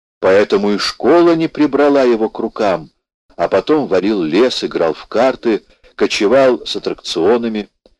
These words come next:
двигался быстро и налегке и ускользал от комбината, так что ему не успели ничего вживить.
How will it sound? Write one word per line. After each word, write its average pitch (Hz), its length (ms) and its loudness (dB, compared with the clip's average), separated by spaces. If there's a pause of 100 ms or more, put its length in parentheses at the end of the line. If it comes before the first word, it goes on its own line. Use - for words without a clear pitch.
двигался 120 600 0
быстро 131 720 0 (300)
и 101 120 0
налегке 135 680 2
и - 20 4
ускользал 127 720 0
от 127 120 -2
комбината, 101 760 -2 (520)
так 98 220 -4
что - 220 -2
ему 95 260 0
не 92 140 -4
успели 113 800 0
ничего 98 600 -4
вживить. 90 840 -8